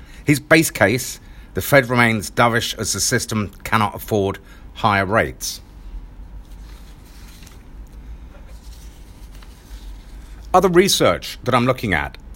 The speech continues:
Chinese strategy, C S I three hundred, our index outlook five thousand six hundred to six thousand,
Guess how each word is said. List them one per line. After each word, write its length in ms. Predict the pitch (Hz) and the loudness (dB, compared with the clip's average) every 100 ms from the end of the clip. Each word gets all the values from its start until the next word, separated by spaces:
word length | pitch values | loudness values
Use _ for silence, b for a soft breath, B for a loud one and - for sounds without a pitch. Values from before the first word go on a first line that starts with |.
| - | -8
Chinese 440 | - 170 175 165 - | 0 4 4 4 2
strategy, 640 | - 147 110 - 80 - - - b b b - | 6 4 4 -2 -6 -6 -14 -20 b b b -6
C 240 | - 160 | 4 4
S 140 | 147 165 | 6 4
I 160 | 139 | 2
three 260 | 123 - 131 | 2 0 2
hundred, 480 | 123 120 92 78 - B B B | 2 2 0 -4 -6 B B B
our 140 | 135 | 4
index 320 | 160 160 160 147 | 4 2 2 2
outlook 480 | 139 127 123 127 | 2 4 2 2
five 260 | - 151 143 | 0 0 2
thousand 440 | 143 131 127 127 | 0 0 0 -2
six 260 | - 127 - | -2 -2 0
hundred 360 | 160 170 170 160 | 0 2 0 -2
to 100 | 113 | -4
six 280 | - - | -4 -2
thousand, 480 | - 147 147 165 156 | -2 0 0 0 -2